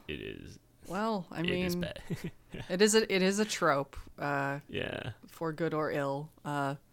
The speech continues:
Speaker 2: I, because this doesn't feel so like a high school setting per se, even though these, a lot of these kids are ostensibly teenagers when you begin the game,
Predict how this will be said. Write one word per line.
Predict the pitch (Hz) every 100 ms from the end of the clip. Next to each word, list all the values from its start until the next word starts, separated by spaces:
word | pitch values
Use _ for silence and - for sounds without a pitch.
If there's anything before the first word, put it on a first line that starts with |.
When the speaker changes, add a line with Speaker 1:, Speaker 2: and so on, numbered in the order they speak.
| _ -
Speaker 2:
I, | 214 233 226 208 - - -
because | 190 220 233 226 208
this | 208
doesn't | - 170 185 -
feel | - 165 165
so | 160 - 151 151 151
like | 151 143 143
a | 147 143
high | - 143
school | - - 147 147 160 160 - _
setting | - - 143 139 151 165 175
per | - 180
se, | - 175 175 180 151
even | 143
though | 139 139
these, | 143 135 - -
a | 151
lot | 139 143
of | 143
these | 139 - - - _ _
kids | - 139 143
are | 139
ostensibly | 147 - 143 - 143
teenagers | 139 147 143 147 143
when | 147
you | 139
begin | 135 139 143
the | 151
game, | 151 151 160